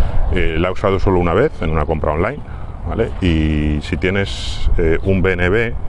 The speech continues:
eh, que es, bueno, la moneda, eh, la criptomoneda de Binance, eh,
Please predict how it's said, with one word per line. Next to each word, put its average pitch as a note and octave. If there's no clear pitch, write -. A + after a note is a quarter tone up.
eh, -
que -
es, -
bueno, D#2
la D#2+
moneda, D#2+
eh, D#2+
la D#2+
criptomoneda E2
de D#2+
Binance, F#2
eh, D#2